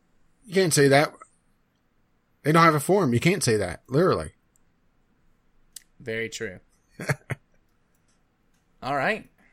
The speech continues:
Speaker 2: Well.
Speaker 1: Speaking of features.
Speaker 2: Indeed. Uh, our next new topic of the night. G two A wants a hundred devs to sign up within a month before it builds a key blocking tool.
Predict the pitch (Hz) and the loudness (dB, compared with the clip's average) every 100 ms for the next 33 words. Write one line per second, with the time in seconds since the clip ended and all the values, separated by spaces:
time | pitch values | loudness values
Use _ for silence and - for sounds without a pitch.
0 | _ _ _ _ _ - 123 113 120 185 | _ _ _ _ _ -16 -12 -10 -10 -14
1 | _ _ - 117 117 110 107 - 143 - | _ _ -14 -10 -8 -8 -8 -4 -4 -4
2 | 110 131 - - - _ - - _ _ | -4 -4 -6 -8 -12 _ -20 -20 _ _
3 | _ 127 123 123 120 117 110 107 _ _ | _ -16 -14 -14 -14 -14 -16 -20 _ _
4 | 120 131 131 131 143 156 226 - 233 180 | -8 -6 -6 -6 -6 -6 -6 -8 -10 -10
5 | - - 147 160 - - 131 131 131 143 | -12 -10 -8 -10 -14 -12 -12 -12 -10 -10
6 | - - _ _ _ _ - 120 151 208 | -12 -20 _ _ _ _ -16 -12 -10 -10
7 | - 214 185 175 127 131 180 147 127 123 | -10 -8 -6 -4 -4 -6 -10 -14 -12 -10
8 | 131 120 151 185 139 139 147 - 123 - | -10 -10 -8 -8 -6 -6 -6 -8 -8 -6
9 | 131 131 131 120 120 143 131 127 - - | -6 -6 -8 -8 -8 -8 -8 -10 -12 -16
10 | 110 120 120 92 113 127 127 127 - 110 | -14 -10 -10 -10 -10 -10 -12 -16 -18 -20
11 | - - 120 120 117 104 104 - 110 110 | -20 -18 -16 -16 -14 -12 -12 -14 -18 -20
12 | - 98 98 67 | -20 -20 -20 -20